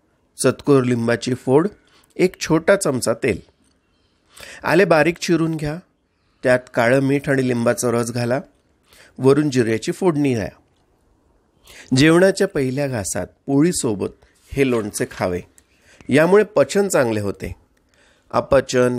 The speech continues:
गॅसेस, पोटात गुबारा धरणे, ॲसिडिटी या सर्व तक्रारी दूर होतात.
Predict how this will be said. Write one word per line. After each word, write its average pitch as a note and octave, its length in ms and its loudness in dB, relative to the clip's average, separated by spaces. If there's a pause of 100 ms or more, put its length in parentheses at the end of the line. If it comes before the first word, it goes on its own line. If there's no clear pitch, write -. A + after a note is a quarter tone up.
गॅसेस, A#2 600 -2
पोटात A#2+ 400 0
गुबारा A#2+ 400 0
धरणे, A2+ 420 -2 (100)
ॲसिडिटी A#2+ 680 -6 (380)
या D3 220 2
सर्व D#3+ 400 2
तक्रारी A#2 500 -2
दूर A2 220 0
होतात. G2+ 320 -2